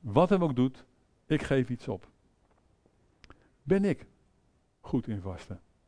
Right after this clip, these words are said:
Nee. Heb ik vaak gevast? Nee. Ik ben geen haar beter dan jullie.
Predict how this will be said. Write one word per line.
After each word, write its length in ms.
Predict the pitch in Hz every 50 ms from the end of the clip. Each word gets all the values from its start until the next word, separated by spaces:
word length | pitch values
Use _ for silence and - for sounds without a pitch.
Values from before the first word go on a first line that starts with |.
| _ _ _ _ _ _ _ _ _ _ _ _ _ _ _ _ _
Nee. 280 | - 101 90 85 87 - _ _ _ _ _ _ _ _ _ _ _ _ _ _ _ _ _ _ _ _ _ _ - _ _ _ _ _ _ _ _ _ _ _ _ _ _ _ _ _ _ _ _ _ _ _ _ _ _ _ _ _ _ - _ _ _ _ _ _ _ _ _ _ _ _ _ _ _ _
Heb 220 | _ - 143 160 160
ik 100 | 151 -
vaak 260 | - 113 95 87 -
gevast? 460 | - - - 95 87 85 - _ _ _ _ _ _ _ _ _ _ _ _ _ _ _ _ _ _ _ _ -
Nee. 320 | 101 95 90 85 82 80 _ _ _ _ _ _ _ _ _ _ _ _ _ _ _ _ _ _ _ _ _ _ _ _ _ _ _ _ _ _ _ _ _ _ _ _ _ _
Ik 160 | - 110 104
ben 140 | 98 95 90
geen 180 | - 101 90 82
haar 440 | - - - 101 107 110 113 101
beter 300 | 92 104 101 98 - -
dan 140 | 95 90 90
jullie. 320 | 90 85 85 85 85 82